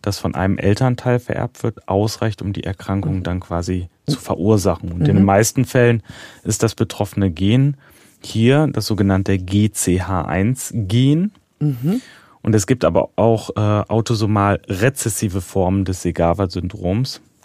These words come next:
Speaker 1: Die sind seltener. Und, äh, da ist es so, dass bei den beiden Kopien des Gens eine von jedem Elternteil mutiert
Speaker 2: Mitgegeben.
Speaker 1: sein muss, damit die Erkrankung auftritt. Und deswegen ist es natürlich auch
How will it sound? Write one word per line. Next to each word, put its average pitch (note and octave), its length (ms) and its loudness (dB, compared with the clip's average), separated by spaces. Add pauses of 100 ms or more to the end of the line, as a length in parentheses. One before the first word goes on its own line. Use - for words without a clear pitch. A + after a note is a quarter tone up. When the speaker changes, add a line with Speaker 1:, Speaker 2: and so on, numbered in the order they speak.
Speaker 1:
Die F#2 60 -6
sind F2 420 -6 (120)
seltener. C3+ 600 2 (920)
Und, G2+ 400 0
äh, G2 200 0
da G2+ 120 0
ist F#2+ 100 -2
es G#2 120 -4
so, G#2 120 -2
dass - 220 -2
bei F2+ 260 0
den F#2 520 -2
beiden G2+ 680 2 (180)
Kopien G2 460 -2
des F2+ 220 -2
Gens G2+ 460 -2 (520)
eine F#2+ 260 0
von F#2 280 -2
jedem F#2+ 300 0
Elternteil F#2 800 0 (100)
mutiert C#3+ 280 0 (120)
Speaker 2:
Mitgegeben. D3+ 60 -2
Speaker 1:
sein F#2+ 280 2
muss, G#2+ 360 2 (380)
damit F#2 280 -2
die - 80 -6
Erkrankung F2+ 540 -6
auftritt. D#2+ 580 -12
Und E2 140 -12
deswegen F2 280 -6
ist E2+ 80 -8
es - 60 -10
natürlich E2 380 -8
auch F2+ 180 -10